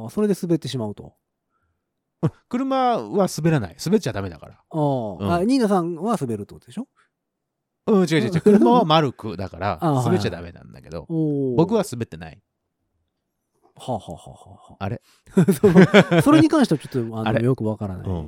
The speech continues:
Speaker 1: ですけど。
Speaker 2: うん。まあまあまあ、その、
Speaker 1: うん。
Speaker 2: な-、あなた車でなんかいろいろあったんでしょ？
Speaker 1: そう。大変だったのよ。
Speaker 2: 何？どうしたの？
Speaker 1: あの、この収録の、えー、前日。
Speaker 2: はいはいはいはい。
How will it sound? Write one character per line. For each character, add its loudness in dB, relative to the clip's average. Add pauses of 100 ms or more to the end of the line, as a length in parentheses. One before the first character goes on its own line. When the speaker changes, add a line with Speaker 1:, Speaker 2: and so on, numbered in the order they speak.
Speaker 1:
で -18
す -10
け -4
ど。 -12
Speaker 2:
う -14
ん。 -4
ま 6
あ 8
ま 4
あ 2
ま 2
あ、 -2
そ -4
の、 -4
Speaker 1:
う -2
ん。 -4
Speaker 2:
な-、 0
あ 2
な -2
た 0
車 0
で 2
な 0
ん -6
か 2
い 2
ろ 2
い 2
ろ 2
あ 4
っ -4
た -6
ん -16
で -18
し -8
ょ？ -4 (180)
Speaker 1:
そ 6
う。 -20 (420)
大 2
変 2
だ -6
っ -6
た -6
の -6
よ。 -12 (100)
Speaker 2:
何？ -2
ど -2
う -4
し -8
た -8
の？ 0
Speaker 1:
あ 0
の、 -2
こ -2
の 0
収 -2
録 -2
の、 0 (760)
え -6
ー、 -14
前 2
日。 -6 (280)
Speaker 2:
は 2
い 4
は 0
い -4
は -8
い -12
は -12
い。 -16